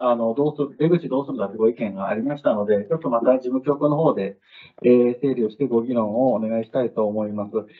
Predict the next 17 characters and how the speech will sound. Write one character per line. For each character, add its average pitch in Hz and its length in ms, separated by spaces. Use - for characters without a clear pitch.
最 233 220
後 214 100
に 143 120
で 110 120
す - 140
ね、 117 280
え 123 60
ー 123 80
っ - 60
と、 113 760
デ 139 60
ィ 147 80
ー 196 120
エ - 20
ッ 214 40
ク - 120
ス、 - 60